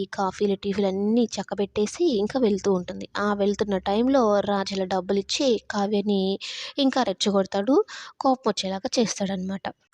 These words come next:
చాలా రోజుల తర్వాత నేను ఫుల్గా భోజనం చేశాను అని అనుకుంటూనే కావాలని కావ్య మీద పంతంతో అలా మాట్లాడుతూ ఉంటాడు.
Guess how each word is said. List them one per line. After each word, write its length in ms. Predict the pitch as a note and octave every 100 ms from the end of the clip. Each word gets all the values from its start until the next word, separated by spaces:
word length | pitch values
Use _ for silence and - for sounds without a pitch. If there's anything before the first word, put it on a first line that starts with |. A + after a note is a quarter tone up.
| _ _ -
చాలా 320 | - F#3+ G3+ B3
రోజుల 260 | A#3+ B3
తర్వాత 280 | B3 B3 A#3+
నేను 220 | A3+ A3+
ఫుల్గా 380 | B3 A#3 A3+ A#3+
భోజనం 380 | A3 G#3+ A3+ B3
చేశాను 500 | B3 A#3 A#3 B3 A#3 A#3+
అని 140 | A3
అనుకుంటూనే 720 | G#3+ A3 C4 C4 C4 A3+ G3+ A3 C#4 -
కావాలని 760 | A#3+ C4 E4 E4+ B3+ G#3+ A3 C4 D4 -
కావ్య 300 | G#3+ A3 A#3
మీద 260 | G#3+ G3+ G#3 A3 D4+ -
పంతంతో 580 | A3 G#3+ A#3 G#3+ G#3 G#3+ - -
అలా 200 | G#3+ G#3+
మాట్లాడుతూ 520 | G#3 G#3 G#3 G3+ G3+ G3+
ఉంటాడు. 380 | G3 G3+ G#3+